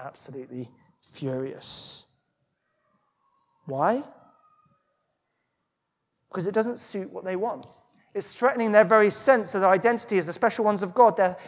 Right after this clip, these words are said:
their thoughts on how God should be working in their lives and what God should be doing. Uh, this idea that Jesus is good news not only for Nazareth, not even just for Galilee, not even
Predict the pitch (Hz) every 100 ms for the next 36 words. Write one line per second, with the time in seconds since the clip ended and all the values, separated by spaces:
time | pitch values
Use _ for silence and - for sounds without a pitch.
0 | - 226 214 262 254 196 202 220 220 247
1 | 247 - 208 196 233 233 226 226 233 254
2 | 240 175 214 202 226 - 185 220 208 240
3 | 190 170 - - - - 233 - - 247
4 | 233 254 262 240 190 220 262 220 196 202
5 | 247 214 220 196 214 233 233 175 175 185
6 | 175 233 233 220 220 202 214 196 156 180
7 | 190 202 220 226 233 220